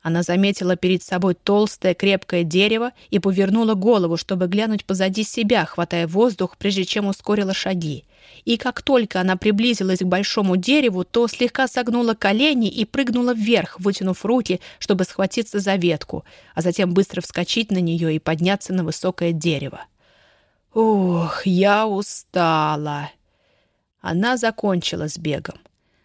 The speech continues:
Она села высоко на ветке дерева, тяжело дыша, когда увидела, что два медведя быстро догнали ее, добравшись до основания дерева всего за несколько вдохов.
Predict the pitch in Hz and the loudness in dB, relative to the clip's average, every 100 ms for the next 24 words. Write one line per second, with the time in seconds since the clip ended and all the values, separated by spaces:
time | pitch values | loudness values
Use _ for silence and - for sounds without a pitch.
0 | _ 180 196 - 285 277 233 233 233 220 | _ 2 2 2 2 4 4 2 -2 0
1 | 254 226 220 240 - 196 190 254 240 220 | 0 2 2 2 0 0 2 4 2 0
2 | 214 - 214 202 226 262 208 208 - 254 | -6 -2 0 2 4 4 4 0 2 0
3 | 247 202 190 196 202 254 247 190 175 165 | 2 0 2 0 2 2 0 0 -2 -2
4 | 190 185 214 208 190 196 285 240 240 202 | 0 2 2 2 2 2 2 2 2 2
5 | 262 247 233 254 254 233 202 165 160 160 | 0 -2 0 0 2 0 2 2 0 0
6 | 156 170 180 202 - 196 180 185 - 180 | 0 0 2 0 0 -2 0 -2 -2 0
7 | 190 185 170 170 240 196 165 160 - 269 | 2 2 0 2 4 4 -2 -4 -2 0
8 | 269 254 262 - 240 226 220 185 170 - | 0 0 -2 -2 -4 -2 -2 0 0 -2
9 | - | -16